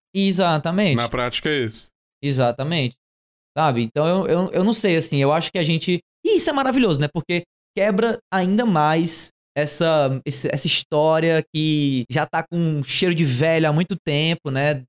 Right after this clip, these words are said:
Speaker 1: Do, da guerra de consoles,
Speaker 2: É, não,
Speaker 1: né?
Speaker 2: isso aí é datado.
Speaker 1: Do Flame War. Porque, assim, cara, de novo, quem é que defende a Netflix, é, em relação à Disney Plus hoje em dia, na internet? Assim, quem, <laughs> né? Quem, quem é que você, quem é o Netflixeiro e que reclama do Disney,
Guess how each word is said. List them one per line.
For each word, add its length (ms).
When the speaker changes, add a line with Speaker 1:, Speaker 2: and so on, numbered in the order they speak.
Speaker 1:
Do, 440
da 140
guerra 320
de 120
consoles, 840
Speaker 2:
É, 40
não, 180
Speaker 1:
né? 80
Speaker 2:
isso 140
aí 80
é 60
datado. 340
Speaker 1:
Do 100
Flame 320
War. 400
Porque, 140
assim, 320
cara, 200
de 120
novo, 200
quem 240
é 80
que 140
defende 540
a 40
Netflix, 760
é, 360
em 100
relação 400
à 60
Disney 280
Plus 300
hoje 140
em 40
dia, 200
na 100
internet? 440
Assim, 180
quem, 160
<laughs> 120
né? 160
Quem, 140
quem 100
é 60
que 60
você, 220
quem 180
é 80
o 60
Netflixeiro 1080
e 60
que 160
reclama 440
do 480
Disney, 320